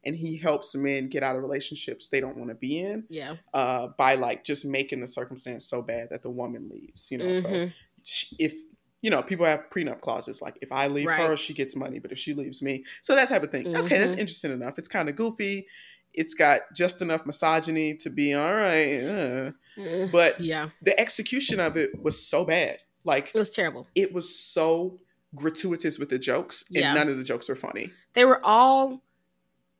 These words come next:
Speaker 2: and, and I really mean two thousand late when I say it, they were all two thousand and twelve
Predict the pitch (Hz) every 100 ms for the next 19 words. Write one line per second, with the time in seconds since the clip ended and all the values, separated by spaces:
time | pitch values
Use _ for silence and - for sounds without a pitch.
0 | _ - 254 247 - - - 220 247 208
1 | 233 214 196 185 165 - - 170 170 160
2 | 170 - 165 165 - 120 113 - 214 214
3 | 214 - 202 220 233 226 226 - 240 233
4 | 202 202 196 202 190 - 202 185 175 165
5 | 170 165